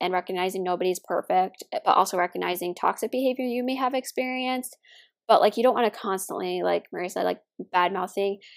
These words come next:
your ex. And I do think that with parents and family, the way that somebody treats their family really reflects, you know,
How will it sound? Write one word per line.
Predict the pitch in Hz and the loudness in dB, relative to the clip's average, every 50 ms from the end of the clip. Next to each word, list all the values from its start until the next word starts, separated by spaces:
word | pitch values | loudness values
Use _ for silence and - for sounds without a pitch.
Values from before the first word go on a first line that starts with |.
| _ - | _ -2
your | - - - | 0 2 6
ex. | - 202 196 180 - - - - | 6 8 6 6 4 0 -4 -4
And | - 196 202 | 0 2 2
I | 202 | 2
do | 196 208 208 214 | 2 0 -2 -4
think | - 247 233 226 233 - | -2 -2 -4 -4 -2 0
that | 226 196 180 - | 2 2 2 2
with | 208 190 190 - - - | 2 0 -2 -4 -6 -4
parents | 226 226 220 190 190 185 185 190 - | -2 0 0 0 -2 -2 -4 -6 -6
and | - 190 190 - | -8 -8 -6 -4
family, | - 196 202 214 214 214 196 196 | -2 0 0 2 0 0 -2 -2
the | 190 196 | -2 0
way | 196 220 226 233 | 2 4 4 6
that | 226 240 214 - - - _ _ _ _ _ _ _ _ - | 6 4 2 2 -2 -6 _ _ _ _ _ _ _ _ -6
somebody | - - 214 214 220 220 214 202 | -2 0 2 4 4 4 4 2
treats | - - 254 220 220 220 - - | 0 0 2 2 2 0 0 0
their | - 208 208 | 0 0 2
family | - - 190 196 190 196 214 226 233 240 247 254 269 269 254 - _ _ - - 202 | 0 -2 -2 0 0 -2 -2 -2 -2 -2 -2 -2 -2 -4 -6 -8 _ _ -10 -2 4
really | 214 196 208 202 | 4 6 6 6
reflects, | 196 196 - 214 185 - - - - - _ _ _ _ _ _ _ _ _ - | 4 4 4 2 2 2 0 -4 -14 -16 _ _ _ _ _ _ _ _ _ -2
you | 226 226 202 | 0 0 2
know, | 185 175 - - | 2 0 -2 -6